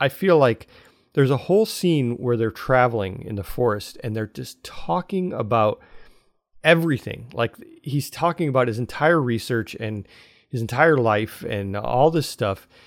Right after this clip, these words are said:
and she's talking about her entire life. And I feel like you wouldn't really do that in a situation like that. I don't know. I'm not a talkative person. Believe it or not, I sit here and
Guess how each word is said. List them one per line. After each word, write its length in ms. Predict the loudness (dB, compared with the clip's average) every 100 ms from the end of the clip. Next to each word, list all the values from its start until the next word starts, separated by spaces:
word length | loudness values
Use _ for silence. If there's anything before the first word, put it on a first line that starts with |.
| _ _
and 140 | -10 -6
she's 220 | -6 -2
talking 260 | 0 0 2
about 200 | 4 6
her 200 | 6 4
entire 320 | 2 -2 0
life. 340 | -2 -4 -6 _ _ _ _ _ _ -6
And 300 | -4 -4 -2
I 80 | -4
feel 260 | -2 0 2
like 240 | 0 -2
you 100 | -4
wouldn't 360 | 0 -2 -2 -8 _ _ -16
really 440 | -4 0 2 0
do 280 | 0 0 2
that 380 | 2 2 -2 _ _ _ _ _ _ _ _ _ _ _ -12
in 140 | -8
a 60 | -8
situation 640 | -8 -10 -6 -6 -6 -8 -12
like 180 | -14
that. 160 | -16 -4
I 120 | 0 0
don't 140 | 0
know. 120 | -6 _ _ _ _ _
I'm 180 | 4 6
not 140 | 8 6
a 40 |
talkative 480 | 6 4 4 0 2
person. 380 | 0 0 -4 0
Believe 260 | 2 2
it 60 | 2
or 40 |
not, 320 | 2 0 -2 _ _ _ _ _ -12
I 80 | -6
sit 180 | -2 0
here 140 | 2
and 160 | 0